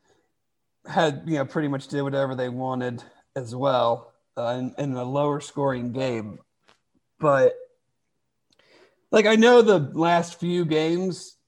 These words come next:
have been close and they've won several of them, but I really think starting last year, like, main, a lot of the reason being, like, because of all the covid stuff, like, U C would have absolutely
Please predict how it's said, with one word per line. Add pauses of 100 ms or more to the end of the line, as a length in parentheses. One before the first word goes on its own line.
(220)
have
been (460)
close
and
they've
won
several
of
them,
but (840)
I
really
think (240)
starting
last
year,
like, (600)
main,
a
lot
of
the
reason
being,
like,
because
of
all
the
covid
stuff,
like,
U
C
would
have
absolutely